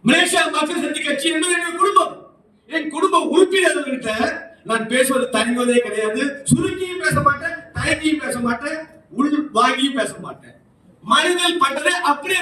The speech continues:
பேசுவேன். ராமசாமி சார் தப்பு பண்றாரா, இங்கேயே அடிச்சு கேட்பேன்.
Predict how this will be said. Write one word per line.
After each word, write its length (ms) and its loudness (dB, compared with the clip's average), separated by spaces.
பேசுவேன். 480 -6
ராமசாமி 480 2
சார் 280 -2
தப்பு 360 2
பண்றாரா, 340 2
இங்கேயே 360 2
அடிச்சு 180 0
கேட்பேன். 460 -4